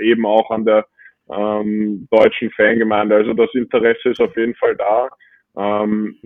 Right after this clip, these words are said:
ob sie jetzt, ähm, genau die German Bird Gang kennen, weiß ich jetzt nicht genau.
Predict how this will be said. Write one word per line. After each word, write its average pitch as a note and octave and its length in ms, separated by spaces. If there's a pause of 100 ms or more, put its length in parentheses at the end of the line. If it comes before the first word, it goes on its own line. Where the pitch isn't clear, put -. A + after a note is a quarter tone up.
(160)
ob G#2+ 200
sie A#2 120
jetzt, A2+ 240 (120)
ähm, A2 380
genau A2 240
die A2 200 (580)
German A2+ 380
Bird A2+ 260
Gang A#2+ 280
kennen, A#2 280
weiß A2 200
ich B2 100
jetzt B2 160
nicht B2+ 180
genau. A#2+ 360